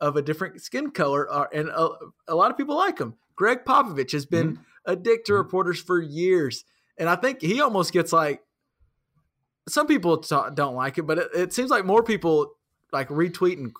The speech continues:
Speaker 1: and talk about that as it's funny. Like, it, "Oh, Popovich slammed another reporter. How funny is that?"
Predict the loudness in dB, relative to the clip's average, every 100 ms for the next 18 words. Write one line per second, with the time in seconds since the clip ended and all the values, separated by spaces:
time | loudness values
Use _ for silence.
0 | -12 -12 -12 -14 -2 -2 0 -2 0 0
1 | 0 -4 -8 -6 -2 -2 -4 -14 _ _
2 | _ -10 -2 -2 2 2 2 2 2 2
3 | -4 -6 -6 -4 -2 -2 0 0 0 2
4 | 2 2 -2 -2 -4 -2 -4 -2 -2 -4